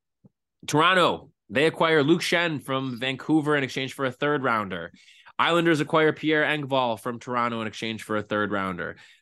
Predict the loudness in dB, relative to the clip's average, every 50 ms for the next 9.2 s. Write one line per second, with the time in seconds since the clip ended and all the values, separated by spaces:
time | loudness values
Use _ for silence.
0 | -14 -6 0 2 2 2 2 2 2 2 2 4 4 2 2 0 -2 -4 -2 0
1 | 0 2 0 -2 -4 -6 -4 0 2 2 2 0 -2 -6 -6 -6 -6 -6 -6 -4
2 | -4 -2 0 0 0 0 0 0 -2 -2 -2 -2 0 0 0 0 -2 -4 -8 -8
3 | -8 -10 -10 -10 -8 -4 -2 -2 0 -2 -2 -4 -4 -2 -2 -2 -2 -4 -6 -8
4 | -8 -6 -4 -4 -4 -4 -6 -6 -8 -8 -8 -10 -10 -12 -12 -6 -4 -2 0 0
5 | 0 0 0 -2 -4 -6 -10 -18 -12 -6 -6 -4 -4 -2 -2 -2 -2 -2 -2 -2
6 | 0 0 0 0 0 0 0 0 0 -2 -2 -2 -2 -2 -4 -4 -4 -4 -4 -4
7 | -4 -4 -4 -4 -4 -4 -4 -4 -2 -4 -4 -2 -2 -2 -2 -2 -4 -4 -4 -4
8 | -4 -4 -4 -6 -6 -4 -4 -4 -6 -6 -4 -2 -2 -2 -2 -6 -8 -10 -8 -6
9 | -6 -6 -6 -8